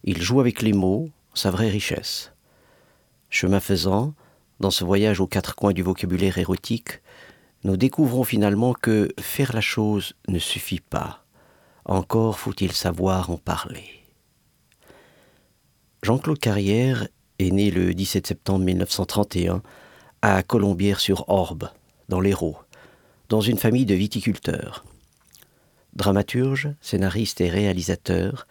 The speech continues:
récompensé maintes fois, il a publié aux éditions Plomb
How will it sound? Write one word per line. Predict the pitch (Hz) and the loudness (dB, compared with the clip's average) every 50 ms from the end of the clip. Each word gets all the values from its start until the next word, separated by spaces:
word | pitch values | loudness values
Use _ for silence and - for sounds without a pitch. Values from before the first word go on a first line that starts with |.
| - - - - - _ _ - | -20 -20 -20 -20 -20 _ _ -4
récompensé | 95 101 - - 113 98 - 104 98 - - 98 90 | -2 -2 0 0 0 2 2 2 2 2 0 2 2
maintes | 92 98 101 98 | 2 2 0 0
fois, | - - - - 85 85 90 113 - _ - _ _ _ _ _ _ _ - - | -4 -6 -4 0 0 0 0 -2 -8 _ -20 _ _ _ _ _ _ _ -6 -2
il | 95 110 | 0 0
a | 110 | 0
publié | - - 123 110 117 117 117 123 117 110 - - | 0 -4 -4 -2 -2 0 2 2 2 2 2 0
aux | - 101 | 0 0
éditions | 90 95 95 87 95 92 - - - 95 90 | 0 0 -2 -2 -2 -2 -2 0 0 0 0
Plomb | 85 - - 95 95 95 92 87 | -2 -2 0 0 0 0 0 -2